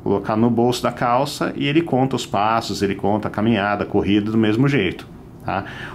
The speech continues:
Outra, outro aspecto interessante, ele mantém a informação gravada aqui. Então, eu podia sair muitas vezes sem o celular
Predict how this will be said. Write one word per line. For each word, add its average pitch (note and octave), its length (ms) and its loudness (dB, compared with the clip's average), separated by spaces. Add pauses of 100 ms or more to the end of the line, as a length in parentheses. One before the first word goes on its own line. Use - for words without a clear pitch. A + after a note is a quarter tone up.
Outra, A2+ 500 4
outro A2+ 160 0
aspecto A2 340 -2
interessante, B2 680 0 (400)
ele A2+ 300 4
mantém B2 720 4
a B2+ 100 0
informação A#2 920 0
gravada A2 580 0
aqui. A2 600 -4
Então, A#2+ 320 0 (240)
eu G#2+ 140 2
podia C3 360 2
sair A#2+ 300 0
muitas B2 380 2
vezes G2+ 300 2
sem D#3+ 260 0
o E3+ 40 4
celular A#2 560 0